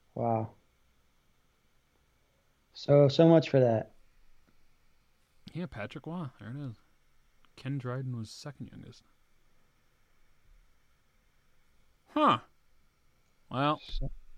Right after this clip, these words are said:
Speaker 1: sorry, Carter.
Speaker 2: <laughs>
Speaker 1: Can't be the first for everything.
Speaker 2: Sorry, Carter. I'm just gonna have to get in line with Patrick Waugh and Tom Barrasso.
Speaker 1: Yeah, Tom Barrasso. What a douche.
Speaker 2: Do you think any of the Penguins fans know who Tom Barrasso is?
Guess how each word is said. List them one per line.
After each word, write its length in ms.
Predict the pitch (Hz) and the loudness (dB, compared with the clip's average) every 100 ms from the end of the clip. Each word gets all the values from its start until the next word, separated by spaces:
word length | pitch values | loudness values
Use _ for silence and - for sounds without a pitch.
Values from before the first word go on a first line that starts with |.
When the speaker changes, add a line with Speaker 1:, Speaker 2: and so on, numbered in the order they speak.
| - - | -20 -12
Speaker 1:
sorry, 300 | - 147 135 | 4 6 6
Carter. 400 | - 131 135 135 - - _ | 4 2 2 0 -6 -20 _
Speaker 2:
<laughs> 320 | _ 123 - | _ -6 -4
Speaker 1:
Can't 220 | - 147 139 | 2 4 6
be 80 | |
the 60 | 151 | 4
first 320 | - 160 151 | 6 6 6
for 100 | 151 | 6
everything. 460 | 147 135 123 113 107 - - _ - - _ | 6 6 0 -6 -10 -12 -20 _ -20 -20 _
Speaker 2:
Sorry, 260 | - 139 | -6 -6
Carter. 500 | 98 - 107 104 110 - - - | -6 -10 -10 -8 -8 -10 -20 -20
I'm 60 | |
just 120 | - | -16
gonna 140 | - 107 | -10 -8
have 80 | 107 | -8
to 120 | 104 92 - | -10 -10 -12
get 140 | - - | -12 -8
in 120 | 110 | -6
line 320 | 104 113 110 - | -4 -4 -6 -8
with 180 | - - - - - - - _ - _ _ _ - | -14 -18 -18 -20 -20 -20 -20 _ -20 _ _ _ -20
Patrick 360 | - 123 - 135 | -6 -6 -6 -4
Waugh 240 | 110 113 | -2 -2
and 180 | 110 98 - _ - | -4 -10 -20 _ -12
Tom 280 | - 131 | -4 -4
Barrasso. 560 | 127 101 117 120 - 87 - _ _ _ _ _ - | -2 -4 -6 -8 -14 -20 -20 _ _ _ _ _ -8
Speaker 1:
Yeah, 220 | 131 110 101 - _ _ - | -4 -4 -6 -16 _ _ -20
Tom 280 | - 120 117 | -14 -12 -10
Barrasso. 600 | 98 - - - - - - _ _ | -10 -8 -8 -8 -8 -10 -12 _ _
What 140 | - 55 | -6 -4
a 80 | - - | -6 -10
douche. 420 | - 131 - - - _ | -6 -6 -6 -12 -18 _
Speaker 2:
Do 60 | - | -4
you 40 | |
think 140 | 226 294 | -2 0
any 140 | 165 | 0
of 40 | 170 | 0
the 60 | 120 | -2
Penguins 380 | 117 110 113 | -2 0 0
fans 300 | 107 113 104 | 0 -2 -2
know 100 | 101 | -4
who 100 | 101 | -6
Tom 220 | 104 104 95 | -6 -6 -8
Barrasso 400 | 92 95 98 | -8 -10 -12
is? 120 | 98 | -14